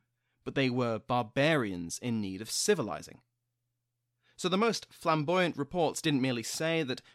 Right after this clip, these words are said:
British settlers had been killed. No, they went into exquisite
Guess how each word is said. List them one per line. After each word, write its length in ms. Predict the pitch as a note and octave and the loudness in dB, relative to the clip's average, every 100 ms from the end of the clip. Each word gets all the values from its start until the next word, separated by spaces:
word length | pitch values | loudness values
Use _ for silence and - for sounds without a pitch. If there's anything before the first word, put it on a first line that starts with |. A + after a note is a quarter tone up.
| _ | _
British 340 | B2+ G#2+ A2 - | -6 -4 -4 -2
settlers 420 | B2 - A2 - | -4 -4 -6 -6
had 220 | G2+ - | -8 -10
been 160 | - - | -12 -12
killed. 500 | - A#3+ F3 F#2+ - _ _ _ _ _ _ - | -8 -2 -2 -2 -12 _ _ _ _ _ _ -6
No, 240 | C3+ A#2 | -2 -2
they 140 | G#2 G#3 | 0 0
went 260 | G#3+ D3 | 0 -2
into 360 | A#2+ G#2+ A#2 G2+ _ _ - | -4 -8 -8 -8 _ _ -14
exquisite 760 | - - - - F3+ A#2+ - | -8 -2 -2 -2 -4 -2 -6